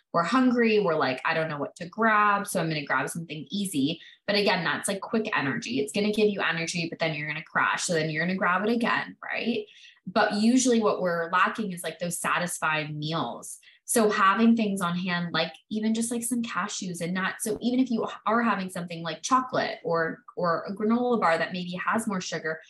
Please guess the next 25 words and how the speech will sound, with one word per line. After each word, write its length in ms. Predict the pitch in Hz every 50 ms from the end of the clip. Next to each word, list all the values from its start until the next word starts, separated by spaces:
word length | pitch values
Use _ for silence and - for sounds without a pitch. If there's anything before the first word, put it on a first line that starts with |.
| _ _ _ -
well, 140 | 208 214 208
what 200 | 208 - - -
can 120 | - 220 214
we 100 | 208 196
do 160 | 190 185 175
to 80 | 170
balance 520 | 165 - 143 147 151 147 147 139 - - -
that, 160 | - - - - -
right? 240 | 202 - 196 196 190
So 120 | - 202
maybe 240 | 190 180 175 175 180
we 100 | 180 180
can 120 | - 190
have 320 | 185 - 165 160 165 165 170
some, 200 | - - 185 180
like, 280 | 170 170 170 170 170 - _ _ _ _ _ _ _ _ -
almonds 680 | 190 196 185 180 165 156 156 147 147 - 143 143 -
or 80 | 165 165
cashews 720 | - - 208 190 190 190 190 - - 180 160 147 147 170
or 140 | 156 156 165
walnuts 520 | 180 190 190 185 170 151 - - - -
to 100 | - 190
go 160 | 175 175 160 156
with 180 | 156 160 160 -
that. 300 | 110 113 - - -